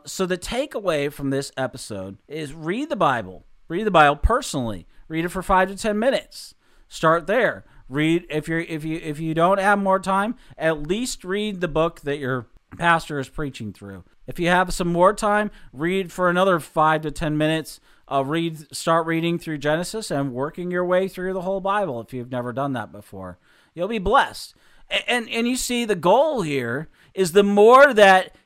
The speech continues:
more that you, uh, take in Scripture, the more that the Holy Spirit will use Scripture in your life and, and point you to Jesus and help you to grow to be like Jesus, uh,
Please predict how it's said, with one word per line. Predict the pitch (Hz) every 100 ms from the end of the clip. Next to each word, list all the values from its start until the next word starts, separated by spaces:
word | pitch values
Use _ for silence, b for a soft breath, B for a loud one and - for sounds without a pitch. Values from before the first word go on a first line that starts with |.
| -
more | 160 180 233 247
that | 226 190 180
you, | 190 185 185 190 208 -
uh, | 170 147 151
take | - - 220 220
in | 208 190 185
Scripture, | - - 214 254 - 139 110 107 147 -
the | 180
more | 190 196 214 254 247
that | 208 175 175 -
the | 170
Holy | 196 214 208
Spirit | - 196 185 180 175
will | 156 139
use | 143 226 320 285 190 - - _
Scripture | - - - 170 - 160 151 -
in | 139
your | 123 120
life | 107 98 123 - -
and, | 185 165
and | 180 170
point | - 180 214 -
you | 233
to | 226
Jesus | 123 120 113 139 165 - b b b
and | 185
help | 185 240 269
you | 240 240
to | -
grow | 196 139 135 196 233 147
to | - 156
be | 139 156 156 156 b b
like | 123 131 139 139 _ 104
Jesus, | - 175 196 113 92 - - - -
uh, | 143